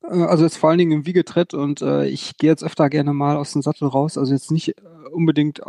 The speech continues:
dann, wenn, wenn ein Anstieg da ist, sondern auch so ab und zu mal, um, um das Gesäß zu entlasten. Und das, das ist halt total nervig. Oder ich hatte auch von, von Apidura so eine Oberrohrtasche, so eine mit einem Liter.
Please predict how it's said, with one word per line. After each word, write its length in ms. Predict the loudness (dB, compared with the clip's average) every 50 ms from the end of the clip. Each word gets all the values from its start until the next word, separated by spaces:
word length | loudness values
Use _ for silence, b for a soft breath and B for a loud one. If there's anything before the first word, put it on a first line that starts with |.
| -18 -18 -14 -14 -4 0
dann, 400 | 2 2 4 2 2 0 0 2
wenn, 260 | 2 2 2 2 0
wenn 280 | 0 0 0 -4 -8 -12 _
ein 140 | -12 -10 -6
Anstieg 400 | -6 -6 -6 -2 0 0 0 2
da 220 | 2 2 4 4
ist, 160 | 2 0 0
sondern 240 | 0 2 2 2 2
auch 160 | 0 0 -2
so 240 | -2 0 0 2 2
ab 120 | 2 0 -2
und 100 | -8 -10
zu 160 | -10 -10 -8
mal, 240 | -4 -2 -2 -2 -2
um, 240 | -4 -8 -10 -12 -16 B B B B B B B B B B B B B B B B B B
um 140 | -2 2 2
das 180 | 2 2 2 2
Gesäß 460 | 2 0 4 4 4 2 2 0 0
zu 120 | 0 0
entlasten. 640 | 0 0 0 -2 -2 -2 -2 -4 -4 -4 -4 -4 -6 B B B B B -12
Und 580 | -10 -4 -2 0 0 0 -2 -6 -12 -14 -4 -2
das, 240 | -2 -2 -4 -6 -6
das 160 | -4 -4 -4
ist 120 | -2 -4
halt 120 | -4 -4 -4
total 300 | -6 -4 -2 0 0 2
nervig. 360 | 2 2 2 0 0 0 2
Oder 260 | 4 4 4 4 4
ich 140 | 4 4 4
hatte 160 | 4 4 4
auch 140 | 2 2 0
von, 340 | -2 -2 -2 0 0 -2 -4
von 180 | -4 -4 -4
Apidura 520 | -4 -4 -2 -2 -2 -2 -2 0 0 0 2
so 100 | 2 0
eine 100 | -2 0
Oberrohrtasche, 840 | -2 0 2 4 2 2 2 0 -2 -2 -2 -2 -2 -2 0 0 0
so 140 | 0 0 -2
eine 340 | -2 0 0 2 2 0 0
mit 400 | -2 -6 -12 -8 -6 -4 -4 -2
einem 260 | -2 -2 -4 -4 -6
Liter. 460 | -8 -10 -10 -4 0 0 0 0 0